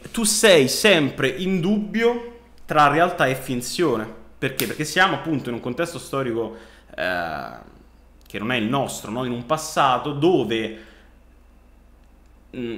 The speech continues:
gli abitanti di quell'epoca avevano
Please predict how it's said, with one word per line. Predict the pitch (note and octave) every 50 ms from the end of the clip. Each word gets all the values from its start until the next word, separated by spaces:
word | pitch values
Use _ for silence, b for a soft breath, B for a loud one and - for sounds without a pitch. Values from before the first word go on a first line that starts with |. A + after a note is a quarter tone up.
| -
gli | - C3+ C#3+
abitanti | C#3+ C3+ C#3 D#3+ D3+ - G3+ G#3 G#3+ G#3+ G#3 - D3
di | C3 B2+
quell'epoca | - E3+ G3+ F#3 D3 A#2+ A2+ G#2+ - B2 C3+ B2+ D3+ D#3+ E3 - -
avevano | - F3 E3+ C#3 B2 B2 B2+ D3 D3+ D#3 D#3 D#3 D#3 - -